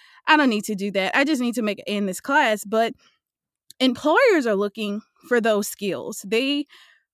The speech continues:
are looking for, um, I think the article that I read from <clears throat> C N N was, uh, leadership,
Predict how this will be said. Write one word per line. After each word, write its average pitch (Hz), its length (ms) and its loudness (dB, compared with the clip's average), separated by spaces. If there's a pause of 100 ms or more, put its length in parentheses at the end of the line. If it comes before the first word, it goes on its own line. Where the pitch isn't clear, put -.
(140)
are 226 220 6
looking 247 420 0
for, 226 600 0 (580)
um, 214 220 2
I 226 80 2
think 285 260 0
the 214 120 -2
article 233 420 0
that 208 160 0
I 190 80 0
read 196 340 -2
from 196 320 -6 (760)
<clears throat> 339 120 0 (320)
C 349 320 4
N 208 120 2
N 269 300 2
was, 202 500 0 (960)
uh, 202 220 2
leadership, 311 800 2